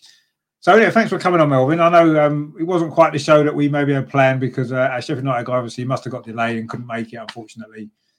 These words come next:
Um, but n-, not to worry, I'm sure, um,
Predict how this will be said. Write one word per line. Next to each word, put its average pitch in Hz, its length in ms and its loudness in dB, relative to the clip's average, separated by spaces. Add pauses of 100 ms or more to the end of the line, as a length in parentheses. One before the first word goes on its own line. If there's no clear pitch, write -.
(160)
Um, 107 480 -6 (420)
but 117 220 -4
n-, 131 160 -10
not 131 160 -8
to - 100 -12
worry, 110 140 -2
I'm 113 140 -2
sure, 113 380 -4
um, 107 280 -8